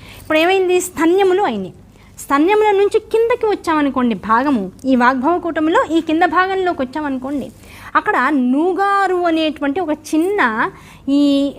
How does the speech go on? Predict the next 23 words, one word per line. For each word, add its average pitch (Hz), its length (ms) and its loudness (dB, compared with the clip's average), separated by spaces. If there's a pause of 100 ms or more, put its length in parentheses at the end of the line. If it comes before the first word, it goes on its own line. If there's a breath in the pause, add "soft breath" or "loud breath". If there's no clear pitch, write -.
(120)
ఆ, 240 120 0
రోమములన్నీ 359 800 2
కూడా 349 180 0
ఒక 311 260 -2
చోటికి 359 280 0
తాడులా 370 560 2
గనక 349 280 0
పేనవేస్తే, 254 1040 -2 (400 loud breath)
ఆ 240 120 2
పేనినటువంటి 381 800 0
తాడంతా 311 600 0
కూడా 302 320 0
వక్షస్థలముల 370 760 -2
నుంచి 320 300 0
కూడుకుని 285 420 0
నాభి 302 560 2
దాకా 269 440 0
కూడా 247 280 -4 (120)
ఒక 277 120 -4
నూగారు 311 640 2
ప్రాంతంగా 294 640 0
దర్శనమిస్తూ 359 640 -2
ఉంటుందట. 302 500 -6